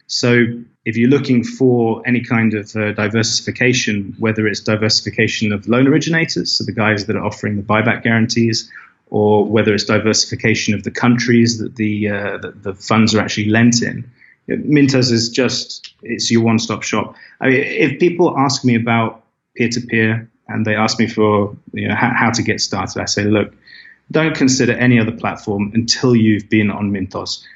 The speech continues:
Have a Mintos account for six months. Feel comfortable with the general investing experience that you get with peer-to-peer. Understand the risks that are involved. Um, just have a feel for it. And then after that,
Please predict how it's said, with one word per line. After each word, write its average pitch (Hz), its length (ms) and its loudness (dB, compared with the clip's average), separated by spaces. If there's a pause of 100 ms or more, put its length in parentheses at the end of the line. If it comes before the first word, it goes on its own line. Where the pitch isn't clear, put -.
(120)
Have 127 140 2
a 123 60 4
Mintos 147 420 2
account 120 420 0
for 101 300 -4
six - 360 -4
months. 110 560 0 (380)
Feel 131 200 2
comfortable 127 840 2
with 117 640 -2
the 107 120 -2
general 117 440 4
investing 107 460 -2
experience 104 500 -2
that - 120 -8
you 110 60 -6
get - 140 -4
with 107 180 -6
peer-to-peer. 101 560 -2 (300)
Understand 123 560 2
the 101 80 -6
risks - 460 -4
that 107 100 -4
are 104 140 -2
involved. 98 520 -4 (400)
Um, 104 500 0 (100)
just 131 420 -2
have 131 220 2
a 113 40 0
feel 117 320 2
for 107 220 -6
it. 104 180 -6 (240)
And 131 120 4
then 135 100 2
after 156 520 0
that, 101 340 -6